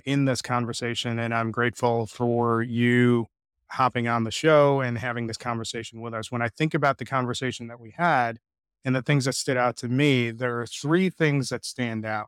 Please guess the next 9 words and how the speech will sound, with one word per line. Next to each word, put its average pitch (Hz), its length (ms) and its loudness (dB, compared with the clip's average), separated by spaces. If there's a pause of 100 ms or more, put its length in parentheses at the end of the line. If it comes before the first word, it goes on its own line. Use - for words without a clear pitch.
(120)
One 135 640 4 (220)
is 131 400 0
that 123 440 0 (460)
if 135 260 0
you 135 160 2
want 165 280 4
to 190 60 2
create 139 800 2 (160)
a 120 160 -10